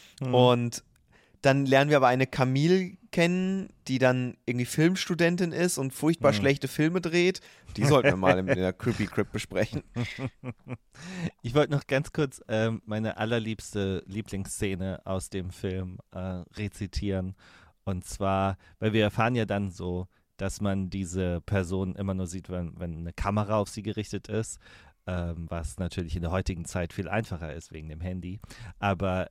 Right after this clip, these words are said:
Speaker 1: ähm, wenn die in der, äh, heutigen Zeit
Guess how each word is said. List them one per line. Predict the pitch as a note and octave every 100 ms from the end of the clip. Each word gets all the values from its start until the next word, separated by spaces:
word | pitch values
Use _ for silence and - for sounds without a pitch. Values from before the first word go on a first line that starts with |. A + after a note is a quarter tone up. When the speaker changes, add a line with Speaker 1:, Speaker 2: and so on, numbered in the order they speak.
| -
Speaker 1:
ähm, | F#2 F#2 F2
wenn | F2+ F2
die | F2 F2
in | E2 F#2+ F2
der, | E2+ E2 E2 -
äh, | F2 E2+
heutigen | G#2 G#2 F#2 F2+
Zeit | - F#2 F2 F2 -